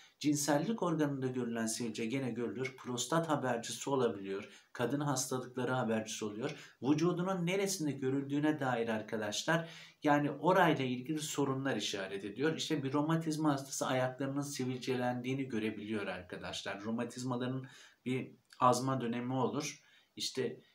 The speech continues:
Kemal Sunal'ın filminde de vardı ya, yağmurlu havalarda yağmurun yağacağını bilir. Benim de var çevremde romatizma hastalığından muzdarip insanlar ve gerçekten ayakları ağrıdığı gün yağmur yağıyor arkadaşlar. Böyle bir şey var yani. Hava-, havanın kasvetinden mi biliyorlar, nasıl biliyorlar bilmiyorum.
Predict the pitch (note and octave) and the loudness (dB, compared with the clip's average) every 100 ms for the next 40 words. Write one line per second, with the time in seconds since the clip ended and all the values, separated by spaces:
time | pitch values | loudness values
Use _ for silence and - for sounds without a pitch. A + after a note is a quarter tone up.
0 | _ - A#2 B2 A#2+ B2+ B2 B2 B2 B2 | _ -6 -2 -2 -2 -4 -6 -6 -6 -6
1 | A#2 A#2+ B2 B2+ B2+ G#2+ G#2+ G#2+ G#2+ A2 | -4 2 2 2 0 -2 0 -2 -2 -2
2 | G#2+ G#2+ G#2 G#2 G2+ F#2+ G2+ G#2 G2+ G2+ | -2 -2 -2 -2 -4 -4 -4 -4 -4 -4
3 | G#2 G#2+ G#2 G2+ G#2+ G#2 A2 D#3+ E3 - | -4 -2 -2 -2 -6 -6 -4 -4 -4 -14
4 | - - B2+ C3+ A#2+ A#2 B2 A#2+ - A2+ | -20 -4 -2 0 0 2 2 2 0 0
5 | A2 G#2+ G#2 G#2+ A#2 A2+ A2+ A2+ G#2+ G#2+ | 0 -2 -4 -2 -2 -4 -6 -4 -4 -2
6 | A2+ A2+ G#2+ A2+ A2 - - - - A#2 | -4 -4 -2 -2 -2 -8 -20 -20 -8 -4
7 | A2+ A2 A#2 A2+ A#2 - A2+ B2 D3 C#3+ | -2 0 0 0 -4 -2 -2 0 0 0
8 | A#2 C3+ C#3 C3+ A#2 - C3 A2+ A#2+ C#3+ | -2 0 0 -2 -6 -4 -4 0 8 8
9 | C#3 C3 C3+ B2+ A2+ A#2 A#2+ A#2+ A#2+ A#2 | 8 2 6 6 4 0 0 0 0 -2
10 | G2+ G2+ G#2 A2 G#2+ G#2 G2+ G#2 G#2+ C3 | 0 -2 -2 -2 -2 0 -2 -2 -4 -4
11 | - C3 A2+ - G#2+ G#2+ D#3+ F#3+ G3 C3+ | -2 -2 -2 -4 -8 -4 2 6 6 4
12 | - - E3+ C#3+ C3 B2 A#2+ A2 B2 C3 | -4 2 4 6 4 2 0 0 0 2
13 | C#3+ D3 C#3+ F3 F#3+ D#3+ D#3 D3 D3+ E3 | 4 6 6 4 0 -2 2 2 2 0
14 | E3 E3 E3 E3+ D#3+ C#3 C3+ A#2+ A2+ G#2 | 0 0 2 2 0 0 -2 0 -2 -2
15 | C3+ C#3+ D#3+ D#3 C#3+ C#3 D3 C#3+ C#3 C3 | -2 -2 -2 0 0 0 -2 -2 -4 -2
16 | A2 D#3 - | -2 -4 -6